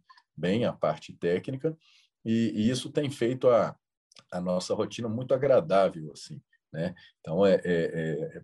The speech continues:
muito descontraído o trabalho e, e as,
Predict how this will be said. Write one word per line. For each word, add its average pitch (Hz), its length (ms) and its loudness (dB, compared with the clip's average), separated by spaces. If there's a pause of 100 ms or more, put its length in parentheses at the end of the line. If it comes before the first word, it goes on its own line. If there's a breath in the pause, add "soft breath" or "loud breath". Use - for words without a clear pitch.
(140)
muito 107 260 -6
descontraído 104 840 0
o 80 60 -12
trabalho 85 840 2
e, 90 280 -6
e 90 280 -2
as, 87 120 -8